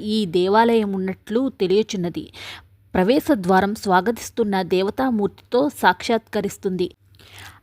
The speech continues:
ఆలయ రాజగోపురం ప్రవేశద్వారంపై ఉన్న పెద్దమ్మ తల్లి మూర్తి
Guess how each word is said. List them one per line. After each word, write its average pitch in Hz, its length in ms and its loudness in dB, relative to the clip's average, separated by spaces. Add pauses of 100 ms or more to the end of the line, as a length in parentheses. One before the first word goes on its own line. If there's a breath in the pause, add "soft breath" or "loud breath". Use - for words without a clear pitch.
(140)
ఆలయ 226 440 6
రాజగోపురం 202 840 0
ప్రవేశద్వారంపై 208 1080 0
ఉన్న 190 340 0
పెద్దమ్మ 196 440 0
తల్లి 196 360 0
మూర్తి 202 560 -2